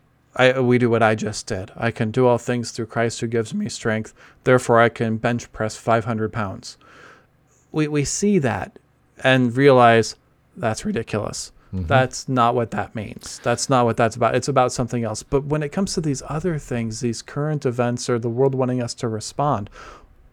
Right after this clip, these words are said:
Speaker 1: why is it so hard for us to see that that's not what this is about? Why, how
Speaker 2: So
Speaker 1: do, why do we forget? <laughs>
Speaker 2: so we run to Micah six, and it says, "What does the Lord require of you?"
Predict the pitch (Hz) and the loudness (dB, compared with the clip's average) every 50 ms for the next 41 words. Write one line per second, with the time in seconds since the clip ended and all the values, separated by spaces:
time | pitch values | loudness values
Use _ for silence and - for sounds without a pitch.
0 | _ _ _ _ _ - - 123 156 220 254 254 247 - 202 - - 180 160 131 | _ _ _ _ _ -12 -8 -6 -2 -2 -2 -2 -2 -4 -4 -4 -2 -2 -2 -4
1 | - - 147 143 156 156 143 - 143 127 123 - - - 131 113 - - - - | -4 -4 -2 -2 -2 -2 -4 -4 -4 -4 -4 -4 -6 -8 -8 -6 -6 -4 -4 -2
2 | 175 190 165 123 113 113 - _ _ _ _ - - - - - - - _ - | 0 0 0 0 0 -2 -6 _ _ _ _ -20 -20 -20 -20 -20 -20 -20 _ -20
3 | _ _ - - - - _ _ - - - - - - 135 - 151 143 - - | _ _ -20 -20 -20 -20 _ _ -20 -20 -20 -12 -6 -4 0 2 2 2 2 2
4 | 165 156 165 - 143 131 - 139 127 - - 123 117 117 110 - - - 208 165 | 0 0 2 2 0 0 0 -4 -4 -2 -4 -4 -4 -4 -4 -2 0 2 2 0
5 | - - - 131 139 139 139 - - 123 147 160 - 165 160 147 147 160 208 254 | 0 -2 0 0 0 0 0 -4 -2 2 4 6 6 6 6 6 6 6 6 6
6 | 247 240 196 185 - 180 151 143 208 247 240 143 - - _ - 147 - - - | 6 6 6 4 4 0 4 6 6 6 6 4 0 -6 _ 0 0 0 0 4
7 | - - 151 147 156 143 135 139 151 - 170 160 135 127 120 120 120 - - 117 | 4 6 6 8 6 6 6 6 6 6 4 2 2 4 4 4 4 2 2 -2
8 | 110 - - - 87 80 80 - - - - - - - _ - - 110 107 104 | -2 -2 -4 -4 -2 -2 -4 -6 -8 -10 -8 -10 -10 -16 _ -8 -4 -2 0 0
9 | 101 90 - - - 110 107 104 104 101 101 98 - - - - - _ _ _ | 0 -2 -6 -2 2 2 4 4 4 2 0 -2 -4 -8 -10 -12 -14 _ _ _
10 | _ _ - 131 113 110 120 127 135 135 131 120 123 123 113 110 101 101 98 98 | _ _ -4 0 4 4 4 4 4 2 2 2 2 2 4 4 4 4 2 0
11 | 90 - - 85 80 80 78 78 78 76 73 76 76 | -2 0 0 0 0 0 -2 -2 -4 -4 -4 -6 -6